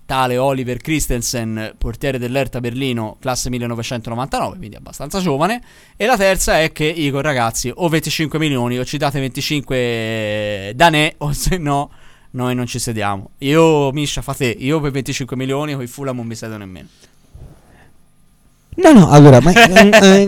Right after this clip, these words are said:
Speaker 2: eh, ora, pa-, a parte gli, a parte gli scherzi, a parte le battute, se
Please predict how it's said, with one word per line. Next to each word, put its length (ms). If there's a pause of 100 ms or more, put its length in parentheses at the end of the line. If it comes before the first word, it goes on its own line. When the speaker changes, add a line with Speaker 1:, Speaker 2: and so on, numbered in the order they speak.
(100)
Speaker 2:
eh, 60
ora, 300
pa-, 180
a 80
parte 260
gli, 100
a 180
parte 280
gli 100
scherzi, 300
a 40
parte 240
le 60
battute, 460
se 460